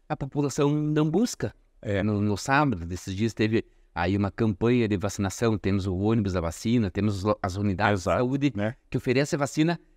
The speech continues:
Speaker 1: daqui um pouco a gente vai falar, gratuitamente.
Speaker 2: Gratuitamente.
Speaker 1: Né? Claro, a gente paga os impostos,
Speaker 2: É.
Speaker 1: tá? Mas... é,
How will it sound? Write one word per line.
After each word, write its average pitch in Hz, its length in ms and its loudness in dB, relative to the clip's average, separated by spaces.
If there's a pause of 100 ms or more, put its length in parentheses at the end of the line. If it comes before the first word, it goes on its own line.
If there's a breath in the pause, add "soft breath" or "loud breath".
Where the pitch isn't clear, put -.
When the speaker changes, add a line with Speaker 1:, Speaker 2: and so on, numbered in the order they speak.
(200)
Speaker 1:
daqui 110 200 -2
um 104 40 -4
pouco 110 160 -4
a 131 40 2
gente 123 80 0
vai 135 100 -4
falar, 123 220 2
gratuitamente. 160 760 0
Speaker 2:
Gratuitamente. 156 640 2
Speaker 1:
Né? 101 160 -4 (300)
Claro, 117 220 4
a - 20 -12
gente 87 160 -8
paga 101 260 -2
os 117 120 -4
impostos, 156 420 0
Speaker 2:
É. 117 60 0
Speaker 1:
tá? 120 80 2
Mas... 156 260 0 (500)
é, 104 300 -14